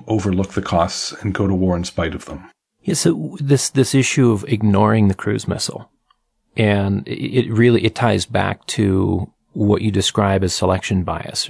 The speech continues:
Speaker 2: Early on, you start with a story from World War Two where planes are limping back to a base,
Speaker 1: Yeah.
Speaker 2: and there's an engineer who slaps together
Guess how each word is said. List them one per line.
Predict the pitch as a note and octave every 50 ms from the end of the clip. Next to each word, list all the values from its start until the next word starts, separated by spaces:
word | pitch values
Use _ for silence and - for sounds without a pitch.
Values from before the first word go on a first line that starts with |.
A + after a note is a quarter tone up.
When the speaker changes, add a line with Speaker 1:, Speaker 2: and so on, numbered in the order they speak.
| - -
Speaker 2:
Early | A#2+ A2+ G#2 G#2 G2+
on, | G2+ G2 F#2+ F#2
you | F2+
start | - - F#2+ F#2+
with | - G#2 F2+
a | F2+
story | - G#2 F#2+ F2+ F2+
from | - F2+ F2+
World | F2 F2 E2+ E2
War | - - -
Two | - - - G2 -
where | - - -
planes | - - - G2 F#2+ F#2 F#2 - -
are | F2 -
limping | - G#2+ G2 F#2 F#2 F2+ F2+
back | E2+ F2 F2 F2 F#2 -
to | - - -
a | - G2+ G#2+
base, | G#2+ G#2 G2+ G2 - - - - - A#2
Speaker 1:
Yeah. | A2 G#2 E2+ - - - -
Speaker 2:
and | - G2+ G2
there's | F#2+ G2+ F#2+ F#2 G2+
an | G2 F#2+
engineer | F#2+ G2 F#2+ F#2+ G2 G2 F#2 F2+ F2+ F2+
who | F2+ F#2
slaps | - - - G#2+ - - -
together | - - - F2+ F2 F2 F2 -